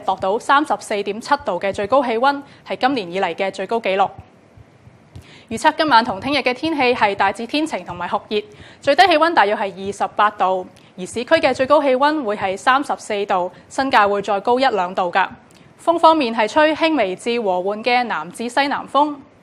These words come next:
而預測聽日嘅最高紫外線指數會係十一，強度屬於極高。由於受到高空反氣旋嘅支配，預計今個星期酷熱天氣將會持續影響香港。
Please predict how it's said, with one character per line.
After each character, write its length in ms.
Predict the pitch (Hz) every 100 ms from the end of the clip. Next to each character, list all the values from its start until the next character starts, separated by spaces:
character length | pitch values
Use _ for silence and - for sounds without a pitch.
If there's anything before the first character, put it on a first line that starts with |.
| _ _ - - -
而 80 | 208
預 160 | 196 226
測 180 | 311 311
聽 100 | 311
日 60 |
嘅 240 | 254 - 247
最 180 | 254 254
高 180 | 330
紫 140 | 339 269 269
外 160 | 233
線 160 | 214 247
指 160 | 247
數 240 | 269 240 220
會 80 | 220
係 260 | 208 196
十 80 | - 247
一， 100 | - 277 - - _
強 200 | - 180
度 160 | 190 196
屬 160 | 220 -
於 180 | 269
極 160 | 269 202 -
高。 280 | 254 240 - - _ _ _ _ _ _ _ - - - - - - _
由 100 | 208
於 100 | 269
受 200 | - 262
到 120 | 269
高 120 | 262 339
空 60 | 339
反 200 | 311 285
氣 80 |
旋 240 | 262 202 180
嘅 160 | 226
支 180 | 226 277
配， 340 | 277 262 226 226 - - _
預 120 | 214
計 160 | 247
今 180 | 240 311
個 100 | 285
星 220 | 262 311
期 180 | 330 196
酷 160 | 190 226
熱 120 | 226
天 180 | 302 330
氣 160 | 277
將 200 | 240 285
會 140 | 285 208
持 220 | 202 196
續 140 | 185 190
影 180 | 214 202
響 160 | 226 220
香 180 | 262
港。 320 | 262 175 190